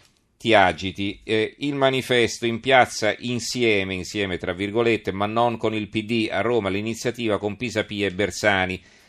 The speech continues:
Voto a marzo con leggi omogenee. Mattarella frena il consultellum". Eh,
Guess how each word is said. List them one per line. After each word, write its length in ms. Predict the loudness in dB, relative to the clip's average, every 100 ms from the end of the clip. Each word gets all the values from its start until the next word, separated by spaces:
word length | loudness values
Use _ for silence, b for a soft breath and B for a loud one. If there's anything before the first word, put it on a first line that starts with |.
| b b _
Voto 320 | 4 4 4
a 60 | 2
marzo 480 | 4 2 2 0 -2
con 220 | 0 2
leggi 320 | 2 0 0
omogenee. 880 | 0 0 -2 2 4 2 0 -6 -8
Mattarella 680 | -4 -4 0 2 2 2 0
frena 440 | 0 0 0 -2
il 380 | -4 -6 -2 -2
consultellum". 1300 | 0 -2 -2 -4 -6 -4 -2 0 0 -2 -4 -4 -6 -8 _ -20 -20 _ _ _ _ _ _ _ _ _ _ -20 _ _ -20 b b b b b b b b _ _
Eh, 1200 | 2 4 6 4 4 4 4 2 2 0 -2 -4